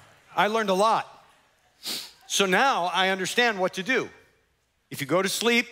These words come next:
you get baptized. So now, now I just say, "Are you good? I love you. Do you love me? Or am I gonna wake up in heaven?" You know? So, so no, re-, in, in reality,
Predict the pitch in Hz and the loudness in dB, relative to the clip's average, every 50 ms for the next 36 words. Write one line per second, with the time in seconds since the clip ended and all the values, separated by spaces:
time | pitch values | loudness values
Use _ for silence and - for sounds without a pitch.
0 | - - 160 160 147 180 170 156 208 214 208 - - 160 135 120 104 - - - | -10 -10 -4 -2 -2 0 2 2 0 0 0 -2 -2 -2 -2 -2 -4 -8 -14 -18
1 | - _ _ _ - - - _ _ - - - - - 220 226 175 131 - - | -20 _ _ _ -20 -20 -20 _ _ -8 -6 -2 0 2 2 2 2 0 -4 -10
2 | - - - - - - - - - - - - - - - - - - - - | -18 -20 -20 -18 -18 -16 -16 -16 -16 -18 -18 -18 -18 -18 -18 -18 -18 -18 -18 -16
3 | - - - - - - - - - - - - - - - - - - - _ | -16 -16 -18 -18 -18 -18 -20 -20 -20 -20 -20 -20 -20 -20 -20 -20 -20 -20 -20 _
4 | _ - - _ _ _ _ _ _ _ _ _ _ _ _ - 160 190 233 254 | _ -20 -20 _ _ _ _ _ _ _ _ _ _ _ _ 0 2 2 4 4
5 | 254 233 208 208 214 190 - 170 202 220 233 233 220 202 202 180 196 175 - - | 2 2 0 -2 -4 -6 -4 0 2 2 4 4 4 2 2 0 -4 -6 -2 0
6 | 208 190 170 160 160 160 160 190 226 208 233 233 240 220 175 156 160 180 202 214 | 0 2 2 2 0 0 -2 -4 -2 0 2 2 2 2 2 2 2 2 2 0
7 | 208 214 240 233 214 165 165 160 156 156 165 175 175 185 202 240 277 269 277 - | 0 -2 -4 -6 -6 -6 -6 -4 -2 0 0 0 0 0 0 0 0 -2 -4 -8
8 | - _ _ _ _ _ _ _ _ _ _ _ _ _ _ - - - - - | -14 _ _ _ _ _ _ _ _ _ _ _ _ _ _ -20 -20 -20 -20 -20
9 | - - - - - - - - - 165 175 185 190 202 202 208 196 196 202 196 | -20 -20 -20 -20 -20 -20 -6 -2 0 0 2 2 0 0 0 -2 0 0 0 2
10 | - 214 202 - 196 185 160 202 202 165 156 117 101 - - - _ _ _ _ | 2 0 0 0 0 0 0 0 0 0 -2 -4 -6 -12 -20 -20 _ _ _ _
11 | - - _ - - - - - - - - - - - - - - - - - | -20 -20 _ -20 -20 -20 -20 -20 -20 -20 -20 -18 -18 -18 -18 -16 -10 -8 -6 -6
12 | - - - - - - 180 165 180 180 180 208 240 233 - - - - - - | -6 -6 -8 -12 -8 -4 0 0 2 2 2 2 0 -2 -4 -10 -20 -20 -14 -8
13 | - - - 247 233 214 - - - - _ - - - 254 247 254 254 220 180 | -2 0 2 2 2 0 -4 -10 -20 -20 _ -4 0 0 2 2 2 2 2 0
14 | 196 214 208 226 262 277 269 262 262 254 247 220 233 240 240 247 262 269 233 202 | -2 -8 -10 -6 -4 -2 -2 0 0 0 0 2 2 4 4 4 4 2 2 2
15 | 196 196 | 0 -2